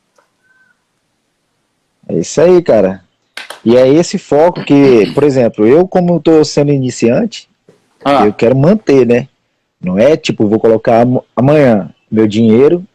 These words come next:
Speaker 1: daqui dois meses já quero ver como é que tá e já vou tirar. Não, não quero, não quero isso. Eu quero, como você falou, colocando, colocando, quando tiver um ano, dois anos, olhar como é que tá o rendimento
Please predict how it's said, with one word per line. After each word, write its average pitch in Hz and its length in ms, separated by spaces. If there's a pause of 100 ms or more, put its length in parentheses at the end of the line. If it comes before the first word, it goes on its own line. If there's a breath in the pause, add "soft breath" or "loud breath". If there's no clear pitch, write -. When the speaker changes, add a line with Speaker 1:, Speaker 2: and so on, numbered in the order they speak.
(140)
Speaker 1:
daqui 101 320
dois 131 260
meses 131 280
já 131 140
quero 127 540
ver 107 280
como 123 220
é 123 40
que - 100
tá 123 420 (160)
e 113 80
já 107 140
vou 127 140
tirar. 113 380
Não, 98 240
não 104 160
quero, 120 520
não 107 100
quero 143 260
isso. - 300 (1000)
Eu - 80
quero, 107 400
como 117 220
você 127 180
falou, 143 380
colocando, 120 720
colocando, 117 720
quando 117 260
tiver 113 480 (100)
um 113 180
ano, 120 180
dois 113 260
anos, 127 200 (140)
olhar 139 540
como 143 260
é 139 80
que 139 200
tá 123 240
o 143 100
rendimento 135 720